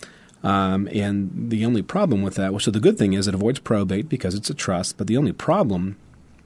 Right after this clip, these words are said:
in the situation is that there is one giant parcel of, of farmland. Um, and the one brother desires to keep it as a farm,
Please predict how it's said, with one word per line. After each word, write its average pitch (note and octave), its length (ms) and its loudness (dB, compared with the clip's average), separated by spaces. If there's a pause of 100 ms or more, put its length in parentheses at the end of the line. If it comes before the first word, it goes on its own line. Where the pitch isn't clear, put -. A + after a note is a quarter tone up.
(240)
in A#2+ 60 6
the A2 80 6
situation G#2 600 0
is F#2+ 140 0
that G2+ 160 -2
there G#2 220 0
is F#2+ 100 -4
one A2+ 240 2
giant G2+ 360 0
parcel F#2+ 520 -2
of, F#2 80 -6
of F#2 180 -6
farmland. F2+ 720 -2 (760)
Um, F#2 640 2 (440)
and G2 140 2
the G2 60 2
one A#2 280 4
brother G#2+ 240 4
desires F#2+ 540 0
to - 100 -4
keep G2+ 280 -4
it F#2+ 80 0
as F#2+ 160 -2
a F#2 80 -4
farm, F2+ 480 -4